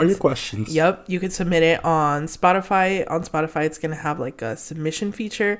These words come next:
Speaker 2: Also on Instagram. Um, we're gonna give you a shout out if you submit a question, but if you wanna remain anonymous, please specify that, and then we won't, um, you
Speaker 1: Say
Speaker 2: know,
Speaker 1: your username,
Speaker 2: say your
Speaker 1: right?
Speaker 2: username or your name or anything.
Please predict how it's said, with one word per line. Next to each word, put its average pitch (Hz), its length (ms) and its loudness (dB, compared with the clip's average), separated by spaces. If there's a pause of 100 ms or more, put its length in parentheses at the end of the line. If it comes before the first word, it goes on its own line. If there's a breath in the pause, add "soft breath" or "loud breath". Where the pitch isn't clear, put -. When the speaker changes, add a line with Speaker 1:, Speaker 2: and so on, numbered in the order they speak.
(420 loud breath)
Speaker 2:
Also 160 280 -2
on 143 240 0
Instagram. 220 680 0 (320 loud breath)
Um, 156 400 2
we're 165 200 6
gonna 214 220 0
give 190 180 -2
you 185 100 2
a 165 60 2
shout 160 240 4
out 170 240 4
if 156 100 -4
you 160 60 -2
submit 156 300 -2
a - 20 -2
question, 180 500 -2
but 214 160 2
if - 100 0
you 160 80 -2
wanna 151 200 -2
remain 147 280 -4
anonymous, 139 560 -4
please 143 240 -2
specify 151 540 -2
that, 165 300 2
and 160 160 -4
then 147 260 -4 (340 loud breath)
we 143 520 -4 (100)
won't, 143 500 -6 (120)
um, 131 400 -8
you 156 100 -10
Speaker 1:
Say 139 120 8
Speaker 2:
know, 113 100 8
Speaker 1:
your 107 240 6
username, 98 240 -4
Speaker 2:
say 165 180 0
your 156 120 0
Speaker 1:
right? 151 100 -2
Speaker 2:
username 151 500 -4
or 147 80 -6
your 143 140 -6
name 160 260 -4
or 165 80 -4
anything. 160 400 -4